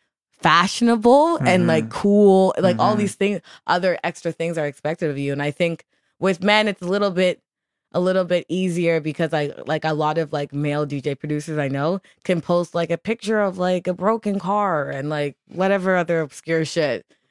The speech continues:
Speaker 1: And then they're mixed and they still are getting, you know what I mean? Like,
Speaker 2: Yeah.
Speaker 1: but, but it's, when you're a girl, it's like, you have to be like, "I'm hot
Speaker 2: Yeah.
Speaker 1: and talented," you know?
Speaker 2: Yeah.
Speaker 1: Or even, you don't even have to be talented.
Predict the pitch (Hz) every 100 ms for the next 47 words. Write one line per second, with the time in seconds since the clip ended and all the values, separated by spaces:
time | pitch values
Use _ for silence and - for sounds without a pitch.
0 | - 180 185 180 180 180 185 180 165 170
1 | 175 170 - 202 196 180 170 175 170 165
2 | 165 180 185 175 160 170 233 247 156 120
3 | 117 _ _ _ _ - 151 98 170 175
4 | 196 214 208 175 185 185 180 180 202 196
5 | 190 190 185 185 - - 226 220 - 262
6 | 262 - - - - 226 208 226 233 196
7 | 208 185 175 165 185 117 143 185 180 -
8 | - 233 233 269 277 277 285 269 269 247
9 | 233 240 247 208 131